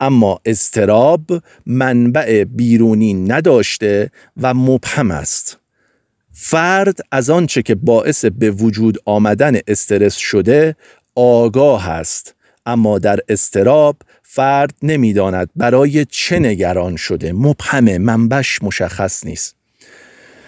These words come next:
استرس بعد از خارج شدن از موقعیت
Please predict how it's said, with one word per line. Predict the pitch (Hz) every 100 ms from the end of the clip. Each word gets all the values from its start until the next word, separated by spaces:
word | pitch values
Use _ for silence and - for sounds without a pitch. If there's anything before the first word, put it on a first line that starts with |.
| _ _ _ _ 165
استرس | 160 - 180 214 - -
بعد | 123 160 214 175
از | 190 -
خارج | - 135 123 120
شدن | - 131 143 131
از | 104 98
موقعیت | 113 117 110 120 127 170